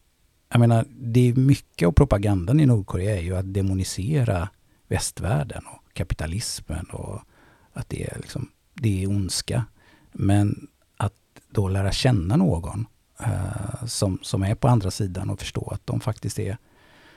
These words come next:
de är vanliga människor som, som gör sitt jobb och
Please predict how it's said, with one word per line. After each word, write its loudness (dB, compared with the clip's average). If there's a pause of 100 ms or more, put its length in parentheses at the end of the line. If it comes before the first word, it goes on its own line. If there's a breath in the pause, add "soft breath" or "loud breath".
(320 soft breath)
de 8
är 6 (600)
vanliga 4
människor -2
som, -6 (180)
som 2
gör 6
sitt -4
jobb 4
och 2